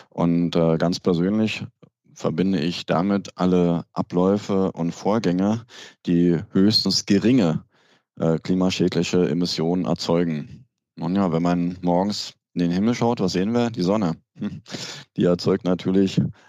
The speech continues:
genau die Wärme und die Energie, die wir auf der Erde benötigen. Und wenn wir diese anzapfen könnten, wäre das natürlich für uns alle ganz prima und wir würden weitgehend emissionsfrei leben können.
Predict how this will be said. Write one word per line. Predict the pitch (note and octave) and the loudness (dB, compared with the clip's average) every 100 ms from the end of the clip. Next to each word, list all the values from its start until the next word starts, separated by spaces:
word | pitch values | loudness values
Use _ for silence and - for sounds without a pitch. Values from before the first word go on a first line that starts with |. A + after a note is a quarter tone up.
| _ | _
genau | - F#2 F2+ F2+ | -4 -2 0 -2
die | E2+ G#2+ G2 | -2 -2 2
Wärme | F2 F#2 A2 A2 | 2 2 0 0
und | F#2 F2+ | -2 -2
die | G2+ | -2
Energie, | D#2 F2+ F2 G#2 | 0 -2 -2 -4
die | F2+ F#2 | -2 0
wir | F2+ F2+ F2+ G2 F2 | 2 4 2 0 -4
auf | F2 | -6
der | - E2 | -2 0
Erde | D#2+ F2+ F#2 | 0 0 0
benötigen. | E2+ E2 F2+ A#2+ A2+ | -2 -2 -2 0 0
Und | G2 F2+ | 0 0
wenn | F2+ F2 | 0 2
wir | |
diese | E2+ F2 A2+ | 0 0 -2
anzapfen | D#2 G#2+ - G2+ - | -2 -2 -4 -6 -8
könnten, | F#2 F#2 F#2 F#2+ | -6 -6 -4 -2
wäre | E2 | 0
das | F2+ F#2 | 0 -2
natürlich | E2+ - F2 F2 | -6 -4 -4 -2
für | - | -2
uns | E2 D#2+ | -2 -2
alle | E2 E2+ | 0 0
ganz | E2 | 0
prima | - E2 F#2+ G2 | -2 -2 0 0
und | F2+ | 0
wir | D#2+ | 0
würden | E2 F2 F#2 F2+ - - - - _ | 0 0 -4 -6 -16 -18 -18 -20 _
weitgehend | - D#2 G#2 F#2+ F#2 | -6 -4 -2 -2 0
emissionsfrei | F2 F2 - F#2+ - F2+ F2+ F#2 | 0 0 0 -2 -2 0 2 2
leben | F2 G#2+ G#2+ | 2 2 0
können. | F2 D#2 D#2 D2+ D#2+ _ | -2 -2 -2 -6 -10 _